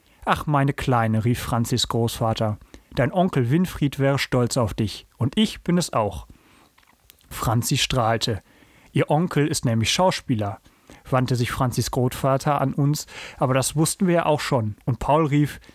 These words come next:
„Bäh, da ist der Nackte.“ Dann kam Franzis Großmutter und blies die Christbaumkerzen aus. „So“, sagte sie zu unserem Christbaumständer,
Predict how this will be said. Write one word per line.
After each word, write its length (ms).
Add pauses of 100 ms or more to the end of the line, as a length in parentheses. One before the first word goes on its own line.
(420)
„Bäh, 600 (100)
da 100
ist 220
der 120
Nackte.“ 560 (800)
Dann 220
kam 220
Franzis 480
Großmutter 540
und 140
blies 240
die 100
Christbaumkerzen 880
aus. 360 (720)
„So“, 300
sagte 340
sie 160
zu 140
unserem 280
Christbaumständer, 840